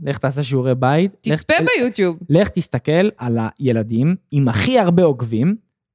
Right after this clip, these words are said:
Speaker 1: תפתח את הסרטונים שלהם, תמיס מבחינתך את המוח, כי אתה הרבה מעל התוכן שלהם, אבל תראה מה העקרונות שהם, אה,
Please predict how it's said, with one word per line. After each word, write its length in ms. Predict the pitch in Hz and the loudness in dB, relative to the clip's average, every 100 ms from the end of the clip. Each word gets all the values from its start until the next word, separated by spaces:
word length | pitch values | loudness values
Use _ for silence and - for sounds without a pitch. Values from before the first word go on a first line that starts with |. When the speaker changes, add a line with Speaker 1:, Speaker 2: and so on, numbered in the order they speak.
| _ | _
Speaker 1:
תפתח 320 | - - 190 | -8 -4 -2
את 60 | 240 | -2
הסרטונים 520 | 226 202 156 147 135 | 0 0 0 0 0
שלהם, 360 | 131 127 131 135 _ | 0 0 -2 -6 _
תמיס 400 | 95 107 175 - | -6 -4 -4 -4
מבחינתך 480 | 185 - 143 127 135 | -8 -8 -10 -8 -8
את 100 | 123 | -6
המוח, 400 | 120 131 127 - | -4 -2 -4 -6
כי 100 | 117 | -12
אתה 520 | 110 117 107 104 101 95 - _ _ _ _ | -10 -8 -6 -6 -8 -12 -16 _ _ _ _
הרבה 340 | 98 104 101 127 | -10 -8 -4 -2
מעל 440 | 127 110 123 127 120 | 0 0 2 0 0
התוכן 720 | 117 107 98 _ 113 - 131 | 0 -2 -6 _ -8 -4 -6
שלהם, 320 | 135 139 190 190 _ _ _ _ | -2 -2 -2 -4 _ _ _ _
אבל 160 | 98 101 | -10 -10
תראה 340 | - 104 113 | -6 -4 -2
מה 180 | 123 120 | 0 0
העקרונות 520 | 110 - 90 95 104 - | -2 -6 -8 -8 -8 -10
שהם, 380 | 92 87 85 | -12 -10 -12
אה, 40 | 85 | -14